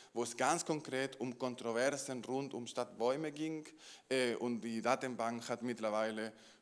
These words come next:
hundertneunundachtzig Einträge und muss jetzt neu, äh, ausgewertet werden.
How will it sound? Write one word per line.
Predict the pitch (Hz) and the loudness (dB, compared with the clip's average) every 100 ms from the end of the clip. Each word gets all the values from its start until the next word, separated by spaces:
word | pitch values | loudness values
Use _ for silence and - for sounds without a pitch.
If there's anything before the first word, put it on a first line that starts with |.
| - | -10
hundertneunundachtzig | - 131 123 120 - 107 123 160 160 - 127 123 - 120 120 | -6 -2 0 0 0 0 2 2 0 0 0 0 -2 -6 -4
Einträge | 117 123 120 113 120 117 | -4 -4 -4 -4 -2 -2
und | 110 110 | -2 -2
muss | 110 113 | -2 -2
jetzt | 98 104 - | -4 -4 -4
neu, | 101 107 110 107 - - _ | -2 -2 -2 -8 -16 -20 _
äh, | 113 104 98 | 0 0 2
ausgewertet | 139 165 147 123 123 131 107 | 2 2 2 2 2 0 0
werden. | 123 120 123 | 0 0 -6